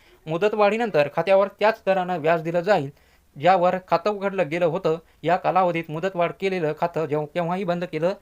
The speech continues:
जाऊ शकते. पूर्ण वर्षासाठी तुम्हाला आरडीच्या व्याजदराचा लाभ मिळेल. एक वर्षापेक्षा कमी कालावधीसाठी पोस्ट ऑफिस बचत खात्यात व्याजदर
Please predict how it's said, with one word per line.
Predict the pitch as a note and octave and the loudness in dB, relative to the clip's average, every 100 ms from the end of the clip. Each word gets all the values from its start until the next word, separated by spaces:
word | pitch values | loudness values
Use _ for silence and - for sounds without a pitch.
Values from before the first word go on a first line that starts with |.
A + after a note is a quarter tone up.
| _ _ - | _ _ -2
जाऊ | C#3+ F3 | 0 0
शकते. | F#3 - C3+ B2 _ _ _ | -4 -8 -8 -10 _ _ _
पूर्ण | - G3+ | -4 -2
वर्षासाठी | A#3 G#3 E3 E3 F#3 G3+ G3+ F3+ | -2 -2 -2 0 -2 -2 -4 -8
तुम्हाला | F3+ E3+ E3+ F3 | -10 -6 -2 0
आरडीच्या | D#3 D#3 F3 F#3 F3 | 0 -2 -4 -2 0
व्याजदराचा | D3+ E3 F#3 F#3 D#3+ | 0 2 0 0 0
लाभ | D#3 D3 C#3+ | 2 2 0
मिळेल. | F3+ C#3+ - _ - | -4 -4 -6 _ -8
एक | E3+ G#3 | -4 -4
वर्षापेक्षा | G3+ G#3+ G3+ G#3 | -4 -6 -4 -4
कमी | G3 F3+ | -4 -6
कालावधीसाठी | F#3+ G3 G3 F#3+ G3+ G3 E3+ | -2 0 0 -2 -4 -4 -2
पोस्ट | F3+ - - | -4 -2 -6
ऑफिस | - G3 - | -6 -12 -6
बचत | D#3 F#3 F3+ _ _ - | -2 -2 -4 _ _ -4
खात्यात | D#3 G3 | -2 -2
व्याजदर | D#3+ E3+ D#3+ F3 | 0 0 2 0